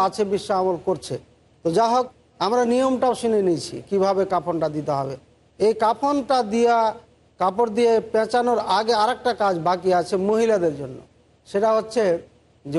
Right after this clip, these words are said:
মহিলাদের চুলের কি হবে, যে চুল মাথায় রয়েছে, এই চুলের কাজ আমাদের বাকি রয়েছে। এটাকে তিন ভাগ করতে হবে। নবী করিম সাল্লাল্লাহু আলাইহি সাল্লাম তার মেয়ে যখন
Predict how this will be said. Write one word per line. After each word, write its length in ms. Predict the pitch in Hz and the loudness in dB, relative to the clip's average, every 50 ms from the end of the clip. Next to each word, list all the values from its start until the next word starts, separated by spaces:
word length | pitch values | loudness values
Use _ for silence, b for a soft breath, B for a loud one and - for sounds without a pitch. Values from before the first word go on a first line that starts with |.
| 165 175 196 | 0 2 2
মহিলাদের 480 | 220 233 269 269 269 277 247 269 254 220 - - | 0 2 2 2 2 2 2 0 -2 -2 -4 -2
চুলের 260 | 285 311 302 302 277 208 - | 0 2 2 2 0 0 -2
কি 80 | 233 196 147 | -2 -2 -2
হবে, 180 | 143 139 135 113 - _ _ _ _ _ _ _ _ _ _ _ _ _ - | -4 -6 -8 -10 -16 _ _ _ _ _ _ _ _ _ _ _ _ _ -8
যে 140 | 143 151 151 143 - | -6 -6 -4 -2 0
চুল 140 | 214 214 208 202 190 | 2 2 2 2 0
মাথায় 280 | 180 156 - 170 147 139 | -2 -2 -2 -2 -2 -2
রয়েছে, 300 | 139 135 127 - 170 180 - - _ _ _ _ _ _ _ _ _ _ - | -4 -6 -6 -8 -8 -8 -8 -12 _ _ _ _ _ _ _ _ _ _ -2
এই 140 | 170 175 165 175 | -2 -2 0 0
চুলের 260 | 208 226 233 254 247 240 247 226 | 0 2 2 4 2 2 2 2
কাজ 140 | 208 214 208 220 196 | 2 2 2 0 0
আমাদের 280 | 190 202 202 190 208 196 170 160 | 0 0 0 0 0 0 0 0
বাকি 200 | 180 180 175 202 196 208 | -2 0 0 0 2 2
রয়েছে। 280 | 208 214 208 - 240 233 214 196 202 | 2 2 2 0 0 0 0 0 0
এটাকে 200 | 202 208 202 - - | 0 0 -2 -2 -2
তিন 120 | 240 247 240 202 190 | 0 0 0 2 0
ভাগ 120 | 202 196 175 202 | 0 0 -2 -2
করতে 220 | 190 170 - - 147 139 | -4 -4 -2 -4 -4 -4
হবে। 180 | 127 120 - - - _ _ _ _ _ _ - | -6 -10 -12 -16 -20 _ _ _ _ _ _ -4
নবী 140 | 160 175 196 190 | -2 0 0 2
করিম 200 | 202 214 214 202 190 | 2 2 2 0 0
সাল্লাল্লাহু 320 | - 202 196 196 190 180 | -2 -2 0 0 0 0
আলাইহি 120 | 185 208 196 | 0 -2 0
সাল্লাম 200 | 196 196 190 190 175 - 185 | 0 0 0 -2 -4 -2 -2
তার 220 | 180 180 180 180 175 - _ _ _ _ _ _ - | 0 0 0 -2 -4 -8 _ _ _ _ _ _ -4
মেয়ে 300 | 143 151 175 190 196 190 175 | -2 0 2 2 2 2 2
যখন 180 | 190 165 185 | 0 0 0